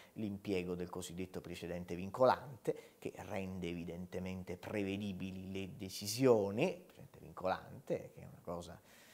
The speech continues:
eh, seria, salvo il distinguishing, salvo, eh, eh, le flessibilità imposte dall'equità, ma è, è un-, è una cosa seria negli ordinamenti,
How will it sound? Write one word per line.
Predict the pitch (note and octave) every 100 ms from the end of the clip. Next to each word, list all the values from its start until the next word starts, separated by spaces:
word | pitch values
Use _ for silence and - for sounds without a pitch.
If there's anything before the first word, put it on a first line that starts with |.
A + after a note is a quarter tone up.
| - -
eh, | -
seria, | - - G#3+ F#2 F2 D#2 D2+ -
salvo | - - - E2 F2+ E2 F2
il |
distinguishing, | D#2+ E2 - C#3+ G3+ D3 F#2+ - E2 F2 D#2
salvo, | - D2+ E2+ A2 F2+ F2 D#2+ - - -
eh, | - G#2 G2
eh, | F#2+
le | F#2 F#2 G2+ G2+
flessibilità | - G2 - - G2+ G2 F#2+ F#2+ A#2+ C3+ F3 G#2+
imposte | F#2 F#2 A#2+ G#2+ - G#2
dall'equità, | G2+ F#2+ F#2+ B2 F#3+ A3 - - -
ma | D3+ -
è, | B2 A#2+ D#2 G2 D2+
è |
un-, | G2 A2
è | G#2
una | G#2+ G2+
cosa | F#2 -
seria | - C#3 E2+ - -
negli | E2+ F2+ F2 E2
ordinamenti, | D#2+ D#2+ E2 D#2+ E2+ E2 E2 D#2